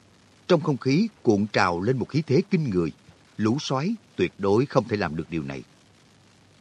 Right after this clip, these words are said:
Có điều đối với Pháp Sư A-La, khí thế như vậy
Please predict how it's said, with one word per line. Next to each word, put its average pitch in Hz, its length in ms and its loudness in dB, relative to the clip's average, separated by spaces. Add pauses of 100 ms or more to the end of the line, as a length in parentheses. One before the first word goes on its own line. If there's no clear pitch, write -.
Có 160 100 6
điều 95 380 4
đối 104 180 2
với 165 100 0
Pháp 156 160 -4
Sư 104 140 -2
A-La, 90 400 -4 (260)
khí 175 260 2
thế 151 140 2
như 185 200 2
vậy 82 280 -2